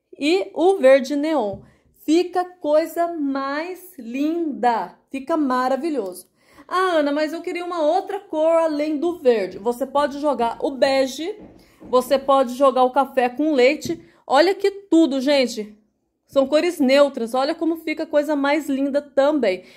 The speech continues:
Então, você pode tá jogando aí o bege, você pode tá jogando o café com leite. Deixa eu trazer mais pra cá e pegar um bege aqui para vocês verem. Olha só. Um begezinho aqui para vocês verem que é mais clarinho.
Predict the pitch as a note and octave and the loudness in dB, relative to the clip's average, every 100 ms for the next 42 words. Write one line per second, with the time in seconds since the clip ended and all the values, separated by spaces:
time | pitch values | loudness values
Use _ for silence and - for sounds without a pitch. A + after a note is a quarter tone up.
0 | _ A#3+ B3 C4 C#4 C#4 C#4 D4 C#4 C#4 | _ -6 -4 -4 -2 -2 -2 -4 -2 0
1 | B3+ B3+ C4 B3 C#4+ C4 C4 C4+ B3+ B3 | 0 2 0 0 -4 -4 -2 -2 -4 -4
2 | A#3 A#3 A#3+ A3+ A3 A3+ G#3+ A3 G#3 G#3+ | -6 -6 0 0 0 -2 -2 0 0 0
3 | G#3+ G3+ - B3+ D4+ E4 - _ _ _ | -2 -6 0 2 2 0 -10 _ _ _
4 | _ C#4 C4 B3+ A#3+ D4 D4+ B3+ B3+ B3+ | _ 2 2 2 0 0 2 4 4 2
5 | B3 - A#3+ - A#3+ C4 B3 A3 - A#3+ | -4 -14 -14 -4 -2 2 2 0 -4 -2
6 | A3 G#3+ G3+ G#3+ G#3 C#4+ C4 A#3+ B3 A#3+ | -2 -2 -6 -6 -2 0 0 0 -2 -2
7 | B3 A3 A#3 A#3 A#3 B3+ C#4 C#4 C4+ D4+ | -4 -6 -8 -8 -10 -14 -10 -10 -10 -14
8 | D4 G#3 F#3 F3 - _ _ _ _ _ | -14 -12 -12 -12 -18 _ _ _ _ _
9 | _ - _ _ _ _ _ _ - A3 | _ -20 _ _ _ _ _ _ -12 -8
10 | B3 B3 G3 C#3+ - _ _ _ _ _ | -8 -6 -8 -8 -14 _ _ _ _ _
11 | _ _ _ _ _ - G#3+ A3 A3+ B3 | _ _ _ _ _ -4 2 4 4 -2
12 | G#3+ A3+ A3 A3 A3+ G#3 G#3+ A3+ A3 G#3+ | -4 -2 -2 -4 -2 -2 -2 -2 0 2
13 | A3 A#3+ A#3 A3+ A#3 - B3 C#4+ B3+ F#3+ | 2 2 0 0 -4 -2 0 2 2 -2